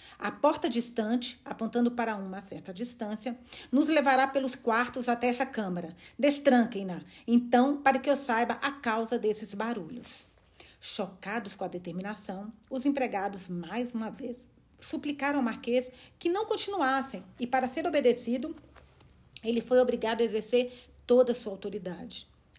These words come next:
A porta foi aberta e descobriram um corredor longo e estreito no qual desceram por alguns poucos degraus.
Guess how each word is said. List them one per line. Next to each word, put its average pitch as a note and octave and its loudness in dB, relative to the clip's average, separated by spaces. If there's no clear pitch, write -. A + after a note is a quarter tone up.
A G#3 -2
porta G3 -6
foi A3 -4
aberta F3 -8
e A#3+ -4
descobriram C#4+ 2
um C#4+ 2
corredor C4 4
longo E4 0
e F#4 0
estreito C4 -2
no C#4 2
qual C#4 0
desceram C4 0
por B3+ -4
alguns B3+ -2
poucos D4 -4
degraus. A#3 -6